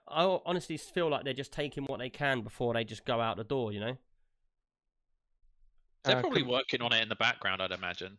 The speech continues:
Speaker 2: Like, they're not
Speaker 3: Yeah.
Speaker 2: stupid, but
Speaker 3: Yeah, they are. They have, they're stupid
Speaker 1: Yeah,
Speaker 3: 'cause they
Speaker 1: they
Speaker 3: haven't
Speaker 1: are.
Speaker 3: done anything.
Speaker 1: <laughs> He's like, "Yeah,
Speaker 3: They
Speaker 1: they are."
Speaker 3: are. I mean, come
Speaker 1: Ring 'em
Speaker 3: on,
Speaker 1: up
Speaker 3: they
Speaker 1: and
Speaker 3: coulda
Speaker 1: tell 'em,
Speaker 3: d-
Speaker 1: Gray. Ring 'em up right now, live.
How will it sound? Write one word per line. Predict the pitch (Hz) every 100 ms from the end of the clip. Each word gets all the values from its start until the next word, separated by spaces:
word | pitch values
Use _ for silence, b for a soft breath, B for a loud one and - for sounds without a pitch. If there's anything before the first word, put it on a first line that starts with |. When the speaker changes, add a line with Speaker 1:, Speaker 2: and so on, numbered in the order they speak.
| -
Speaker 2:
Like, | 98 95 - - _ _ _ _ _ _ _ _ _
they're | 123
not | 131 113
Speaker 3:
Yeah. | 120
Speaker 2:
stupid, | 143 - 92 101 - _ _ _
but | - 98 98 - _ _ -
Speaker 3:
Yeah, | 135
they | 113
are. | 107 123
They | 120
have, | 120 110
they're | 120
stupid | - - 139 135
Speaker 1:
Yeah, | 160
Speaker 3:
'cause |
they | 135
Speaker 1:
they | 117
Speaker 3:
haven't | 135
Speaker 1:
are. |
Speaker 3:
done | 156 147
anything. | 110 - 98 104 -
Speaker 1:
<laughs> | 381
He's | 311
like, | - 196
"Yeah, | 202
Speaker 3:
They | 147
Speaker 1:
they | 160
are." | 202 127 110
Speaker 3:
are. | -
I | -
mean, | 127 135 143
come | 190
Speaker 1:
Ring | 175
'em |
Speaker 3:
on, | 143
Speaker 1:
up |
Speaker 3:
they | 139
Speaker 1:
and |
Speaker 3:
coulda | 160 175
Speaker 1:
tell | 180
'em, |
Speaker 3:
d- | 127
Speaker 1:
Gray. | 117 104
Ring | 107 170
'em | 185
up | 160
right | 143 143
now, | 147 127
live. | 135 113 -